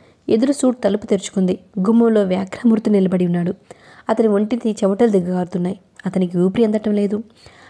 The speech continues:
అతను తలుపుకి జారగిల పడి నేల కొరుగుతున్నాడు. కనుగుడ్లు పైకి తిరిగినాయి అని అరవింద్ చప్పున ఒక అంగలో వచ్చి ఆయన పట్టుకున్నాడు. వ్యాఘ్రమూర్తి అతి కష్టం మీద ఊపిరి అందని దశలో ఉన్నాడు. ఆయన వెనక డోర్ పడి లాక్ అయిపోయింది.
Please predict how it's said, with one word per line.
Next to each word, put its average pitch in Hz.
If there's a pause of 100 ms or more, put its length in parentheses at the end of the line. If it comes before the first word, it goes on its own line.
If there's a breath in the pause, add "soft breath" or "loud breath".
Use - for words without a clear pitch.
(120)
అతను 226
తలుపుకి 233
జారగిల 214
పడి 190
నేల 190
కొరుగుతున్నాడు. 185 (580 soft breath)
కనుగుడ్లు 226
పైకి 202
తిరిగినాయి 220 (200)
అని 190
అరవింద్ 190
చప్పున 254
ఒక 233
అంగలో 190
వచ్చి 202
ఆయన 170
పట్టుకున్నాడు. 175 (720 soft breath)
వ్యాఘ్రమూర్తి 226
అతి 190
కష్టం 196
మీద 240
ఊపిరి 202
అందని 196
దశలో 190
ఉన్నాడు. 185 (540 loud breath)
ఆయన 208
వెనక 196
డోర్ 196
పడి 185
లాక్ 175
అయిపోయింది. 175